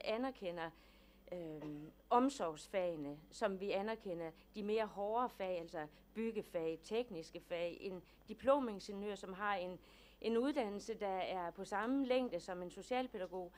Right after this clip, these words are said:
får faktisk, øh, hundrede kroner mere i timen. Øh, fordi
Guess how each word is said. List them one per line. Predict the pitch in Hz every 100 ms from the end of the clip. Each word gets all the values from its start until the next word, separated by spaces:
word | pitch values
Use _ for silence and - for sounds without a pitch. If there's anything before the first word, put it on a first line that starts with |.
| -
får | - 269
faktisk, | 262 240 277 - 196 -
øh, | 202 196
hundrede | 233 285
kroner | 277 254 269
mere | 247 247
i |
timen. | 247 254 294 349 233 - - - - - -
Øh, | 226 208
fordi | - 214 320